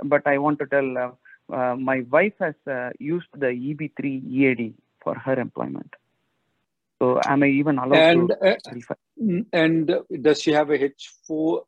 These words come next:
Speaker 2: If she has used, does she have the H four and E A D approved right now, or is still pending?
Speaker 1: Uh, it was in, uh, R F E status due to photographs, but then we said we will withdraw the,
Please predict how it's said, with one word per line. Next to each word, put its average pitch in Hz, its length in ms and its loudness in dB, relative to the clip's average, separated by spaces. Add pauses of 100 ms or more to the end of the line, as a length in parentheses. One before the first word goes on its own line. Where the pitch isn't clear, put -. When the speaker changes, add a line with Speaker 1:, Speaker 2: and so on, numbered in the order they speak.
(280)
Speaker 2:
If 226 260 -2
she 247 140 -4
has 175 220 4
used, 165 400 -2 (120)
does 156 160 0
she 180 100 2
have 156 160 2
the 156 80 6
H 139 180 2
four 170 180 0
and 147 120 -2
E 143 120 2
A 147 80 4
D 139 80 0
approved 151 380 -2
right 156 240 -2
now, 180 80 -6
or 160 120 -4
is 113 120 -18
still 131 180 -10
pending? 107 200 -14 (1300)
Speaker 1:
Uh, 156 320 6
it 160 220 -8
was 170 240 4
in, 151 200 -2
uh, 131 40 -4
R 131 360 0
F 175 140 -4
E 185 80 -8
status 160 360 -6 (440)
due 135 120 -8
to 131 100 -10
photographs, 127 640 -4
but 131 220 -2
then 135 160 -2
we 123 240 -6
said 120 260 -2
we 120 160 -2
will 117 200 -2
withdraw 131 400 2
the, 113 340 -4